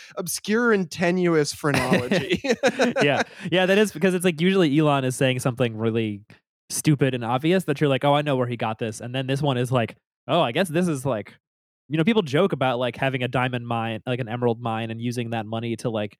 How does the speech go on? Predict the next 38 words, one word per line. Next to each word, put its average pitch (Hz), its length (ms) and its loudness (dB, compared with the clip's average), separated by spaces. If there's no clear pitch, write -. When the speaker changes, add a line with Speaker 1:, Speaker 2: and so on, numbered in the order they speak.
Speaker 2:
fund 123 180 0
your 113 120 -4
career 117 440 -2
or 110 60 -2
whatever. 107 420 -4
But 113 120 -4
it's 104 140 -8
like, 113 180 -2
this 170 120 0
is 220 80 0
the 208 80 2
kind 180 160 0
of 143 80 -2
shit 156 160 0
you 139 160 -2
learn 131 340 2
at, 110 160 -4
like, 110 260 -4
Emerald 123 400 2
Mine 117 340 -2
Private 113 360 -2
School, 98 320 -6
is 110 260 -2
about, 117 340 0
like, 185 300 0
Speaker 1:
<laughs> 196 520 -6
Speaker 2:
the 135 160 0
C-section. 135 500 0
I - 20 -4
mean, 214 140 2
it - 40 0
doesn't, 220 260 0
it 185 40 0
doesn't 247 200 2
make 220 120 0
sense 233 260 0
'cause, 156 160 0
like, 151 140 0